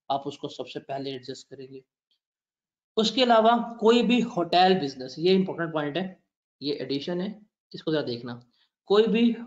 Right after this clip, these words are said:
hotel business पाकिस्तान में यकम जुलाई दो हज़ार बीस के बाद अगर उन्हें कोई loss हुआ, मतलब पीसी हो गया, आवारी हो गया,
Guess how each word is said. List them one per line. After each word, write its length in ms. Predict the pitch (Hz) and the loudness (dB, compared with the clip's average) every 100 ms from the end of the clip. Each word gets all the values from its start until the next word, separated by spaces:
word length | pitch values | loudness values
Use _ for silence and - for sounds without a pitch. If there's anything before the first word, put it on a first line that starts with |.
| - | -6
hotel 400 | 156 151 175 202 | -4 2 2 4
business 300 | 156 143 160 160 | 2 0 -4 -4
पाकिस्तान 500 | 135 - 139 139 139 | -8 -8 -10 -8 -6
में 300 | 151 165 - _ _ _ _ | -6 -6 -10 _ _ _ _
यकम 440 | 139 165 170 196 185 | -4 -4 0 2 4
जुलाई 260 | 160 165 | 4 2
दो 200 | 160 156 | 4 2
हज़ार 400 | 160 160 147 147 | 2 0 0 0
बीस 320 | 147 143 147 - | -2 -2 -2 0
के 80 | 160 123 120 | -4 -4 -2
बाद 360 | 131 131 123 - _ _ _ _ - | 0 0 -2 -12 _ _ _ _ -8
अगर 220 | 165 226 | 0 2
उन्हें 280 | 226 196 196 | 4 4 4
कोई 100 | 190 | 2
loss 280 | 151 135 131 | 2 -2 -4
हुआ, 260 | 135 117 117 _ _ _ _ _ _ _ | -8 -10 -12 _ _ _ _ _ _ _
मतलब 440 | 135 127 131 127 - | -14 -10 -10 -10 -8
पीसी 300 | 143 - 143 | -6 -4 -6
हो 200 | 139 135 | -6 -4
गया, 220 | 139 139 | -4 -2
आवारी 460 | 135 131 135 139 139 | -2 0 -2 -2 -4
हो 160 | 139 127 | -6 -4
गया, 240 | 135 135 | -4 -6